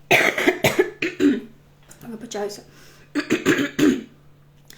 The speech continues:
Ви спочатку вибираєте постачальника, з ким ви би хотіли працювати, і потім вже починаєте за-, наповнювати свою сторіночку продукцією. І хочу вам сказати, що інтернет-магазин — це дуже-дуже, е,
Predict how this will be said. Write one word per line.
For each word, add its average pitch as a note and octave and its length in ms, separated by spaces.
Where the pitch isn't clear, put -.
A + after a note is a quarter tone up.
Ви - 80
спочатку B3 480
вибираєте A#3 520
постачальника, A3 840
з B3 80
ким A#3 200
ви A3+ 140
би G#3+ 100
хотіли A3 280
працювати, A3 680
і D4 80
потім B3+ 300
вже B3 100
починаєте A#3 580
за-, G#3+ 140
наповнювати A3+ 640
свою A3+ 320
сторіночку G#3 720
продукцією. G#3 720
І - 40
хочу C#4 220
вам C#4 120
сказати, B3+ 380
що A#3+ 160
інтернет-магазин — A#3 760
це G#3+ 100
дуже-дуже, A3+ 560
е, G#3 320